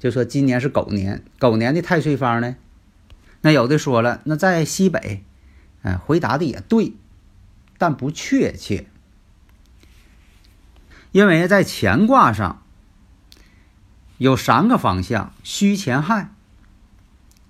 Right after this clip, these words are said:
那么呢，这个戌方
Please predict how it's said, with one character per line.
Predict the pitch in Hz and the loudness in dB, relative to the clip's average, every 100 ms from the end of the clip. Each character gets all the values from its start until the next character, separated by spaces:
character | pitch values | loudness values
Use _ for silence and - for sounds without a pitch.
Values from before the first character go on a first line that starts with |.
| _ _ _ _ _ _ - | _ _ _ _ _ _ 2
那 | 254 | 4
么 | 247 | 4
呢， | 247 - - | 0 -12 -14
这 | - 208 | 2 4
个 | 151 139 117 104 98 - | 6 4 4 2 -2 -8
戌 | - - 233 226 | -10 2 4 4
方 | 151 117 113 | 4 2 -2